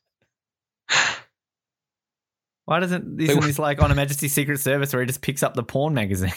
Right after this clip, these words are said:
Speaker 1: <laughs>
Speaker 2: Yes. "Where should I put this, boss?" "Put it with the porn." <laughs>
Speaker 1: Somebody doesn't like the porn in the background. <laughs>
Speaker 2: Yeah, that's Casper.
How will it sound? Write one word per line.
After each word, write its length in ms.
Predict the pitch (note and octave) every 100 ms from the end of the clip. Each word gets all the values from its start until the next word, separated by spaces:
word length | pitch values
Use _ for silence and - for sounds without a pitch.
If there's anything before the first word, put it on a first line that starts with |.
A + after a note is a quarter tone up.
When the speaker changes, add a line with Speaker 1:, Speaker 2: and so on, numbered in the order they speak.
| F3 C#3+
Speaker 1:
<laughs> 60 | D#4 - D4 - -
Speaker 2:
Yes. 260 | G3+ - - - - - _ _ -
"Where 240 | A2+ G#3
should 160 | - G3
I 80 | E3+
put 260 | - F3+
this, 180 | B2 G#2
boss?" 400 | - G#2+ B2 C3 - -
"Put 200 | - B3
it 100 | G3
with 200 | G#3+ -
the 100 | F3+
porn." 840 | - - E3+ D3+ B2+ A#2 A2+ A2 -
<laughs> 20 | F#3 - - - - - - - - - - _ - _ _ _ _ _ _ _ - - F#3 F3+ - _ _ _ _ _ _ _ _ _ _ _ B5+ B5+ _ _ C6 B5+ _ _ _ _ _ _ _ _ _ _ _ _ _ _ _ _ _ _ _ _ _ _ A#2
Speaker 1:
Somebody 200 | A2 F#2+
doesn't 180 | F2 E2+
like 100 | -
the 120 | -
porn 180 | F#2 F2+
in 60 | E2+
the 60 |
background. 360 | F2+ F#2 A2 A2+
<laughs> 440 | G#3+ D#3 - -
Speaker 2:
Yeah, 80 | C3
that's 160 | B2+ C3+
Casper. 640 | - C3+ C#3 - B2+ C3